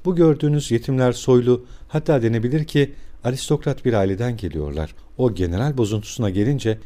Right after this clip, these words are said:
yemek masasına kurulmuş bıldırcın ziftleniyordu. Kendisini rahatsız ediyorum diye ter ter tepindi.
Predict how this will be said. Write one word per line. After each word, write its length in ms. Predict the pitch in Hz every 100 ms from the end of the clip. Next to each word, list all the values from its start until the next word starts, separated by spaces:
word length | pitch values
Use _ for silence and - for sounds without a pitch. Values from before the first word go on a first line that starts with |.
| -
yemek 280 | 123 151 156
masasına 480 | 139 - 127 139 127
kurulmuş 480 | 135 127 131 143 - - - -
bıldırcın 420 | 135 131 127 123
ziftleniyordu. 840 | 87 80 - 92 87 80 78 85 - - - - -
Kendisini 460 | 135 151 175 175
rahatsız 280 | 113 139 -
ediyorum 400 | 143 127 120 123
diye 160 | 135 131
ter 240 | 196 190
ter 220 | 156 123
tepindi. 520 | - 101 101 80 78